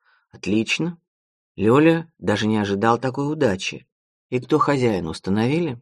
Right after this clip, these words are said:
«Ты огорчишься? Неужели?» «По документам Nissan принадлежит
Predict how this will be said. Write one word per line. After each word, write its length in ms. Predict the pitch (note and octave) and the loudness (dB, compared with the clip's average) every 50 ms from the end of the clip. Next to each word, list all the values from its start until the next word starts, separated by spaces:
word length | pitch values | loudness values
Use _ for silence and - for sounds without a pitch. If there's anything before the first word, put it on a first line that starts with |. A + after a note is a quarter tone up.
| _ _ _ _ _ _ _ _ _ _ _ _ | _ _ _ _ _ _ _ _ _ _ _ _
«Ты 140 | - A2+ A#2+ | 2 2 2
огорчишься? 800 | A#2 A#2 C3+ C#3+ C#3 - - F#3+ A3+ - - - - - - _ _ _ _ | 4 4 2 2 2 2 0 0 2 0 -2 -6 -8 -10 -12 _ _ _ _
Неужели?» 640 | A2 C3 C#3+ C3 A2+ G2 G#2 E2+ D2 - F2+ - _ _ _ _ _ _ _ _ _ _ _ _ _ _ _ _ _ _ _ | -2 0 0 0 0 0 -2 -6 -6 -8 -12 -20 _ _ _ _ _ _ _ _ _ _ _ _ _ _ _ _ _ _ _
«По 80 | - C#3 | -2 0
документам 840 | C3 B2+ A#2+ - E3+ E3+ F#3 A3 C#4 D4+ C4+ - C3+ G2+ G2 - - _ | 2 2 4 4 4 6 8 8 8 6 6 4 0 0 -2 -6 -8 _
Nissan 480 | C3+ C#3 C#3+ C#3 - G#3 G#3+ A#3 A#3+ G#3 | 2 2 2 4 4 6 6 6 6 4
принадлежит 800 | - C3+ B2+ B2 A#2 A2 A2+ A#2 B2 C3 E3+ G3+ G#3+ - - | 2 0 0 0 0 0 0 0 2 4 4 4 2 2 -6